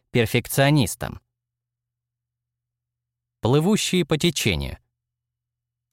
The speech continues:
Вы добродушны и спокойны. Вам легко думать о будущем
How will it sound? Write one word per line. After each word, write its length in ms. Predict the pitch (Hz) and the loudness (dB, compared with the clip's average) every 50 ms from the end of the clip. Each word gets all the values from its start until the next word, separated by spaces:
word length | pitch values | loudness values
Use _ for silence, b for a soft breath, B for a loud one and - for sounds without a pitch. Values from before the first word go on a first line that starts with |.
| _ _ _ _ _ | _ _ _ _ _
Вы 180 | - 139 202 | 0 0 2
добродушны 840 | 214 220 220 190 185 170 143 135 143 175 190 - - - 170 160 - - _ | 4 2 2 4 2 2 2 2 2 0 0 0 2 2 2 2 0 -2 _
и 100 | 170 165 | -2 -2
спокойны. 800 | - - - 151 151 - - 113 98 90 85 78 73 73 - - _ _ _ _ _ _ _ _ _ _ _ | -2 -2 -4 -4 -4 -2 -2 -2 0 0 0 -2 -4 -4 -6 -10 _ _ _ _ _ _ _ _ _ _ _
Вам 260 | 95 95 107 107 104 | 0 0 2 2 2
легко 300 | 101 95 - - 107 104 | 2 0 -2 -2 -4 -2
думать 320 | 92 104 107 101 95 - | 0 2 2 2 0 0
о 80 | - 82 | -2 -2
будущем 580 | 76 82 98 131 156 147 - - 156 147 139 | -2 -2 -2 0 0 -2 -2 0 0 0 0